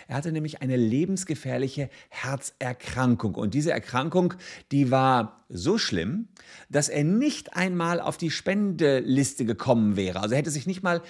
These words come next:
bewerben können um ein Spendeherz, sondern gesagt hat, dem geben wir nicht ein anderes Herz, seine Überlebenschancen sind so schlecht. Das heißt,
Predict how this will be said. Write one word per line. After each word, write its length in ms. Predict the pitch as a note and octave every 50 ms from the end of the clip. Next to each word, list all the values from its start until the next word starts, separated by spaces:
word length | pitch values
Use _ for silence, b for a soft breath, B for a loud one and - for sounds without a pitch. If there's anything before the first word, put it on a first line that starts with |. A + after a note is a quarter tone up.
| B B -
bewerben 500 | C3+ B2 A2+ F3+ G#3 A#3+ C4 - C4+ E3+
können 280 | - D3+ B2+ G#2+ G2
um 120 | G2+ G2 F#2+
ein 120 | F#2+ G2
Spendeherz, 560 | - - - G#2+ G2 F#2+ F2+ E2+ F#2 G#2 -
sondern 220 | - B2+ B2+ B2+ B2+
gesagt 260 | C3 C3 C3 B2 -
hat, 180 | - - - -
dem 320 | - C3 A2+ A#2 A#2 B2
geben 300 | A#2 B2 C#3+ C#3+ C#3+ C#3
wir 160 | C3 A#2+ A#2 A#2
nicht 160 | A#2 - -
ein 80 | -
anderes 320 | - A#2 C#3 C#3+ C#3 A#2+ C3+
Herz, 200 | C3 B2+ - B B B B B
seine 180 | - C3 C3+ C#3
Überlebenschancen 800 | B2+ A#2+ A#2+ B2 C3 B2+ A#2+ - - A2+ A2+ G#2+ - - A2
sind 300 | G2 G2 G#2+ G2+ G#2 G2
so 180 | - G#2+ G2+ G2+
schlecht. 300 | - - - F2+ F2 -
Das 100 | G2+ -
heißt, 420 | D#3+ F3+ G3 G3 A3 G#3+ - -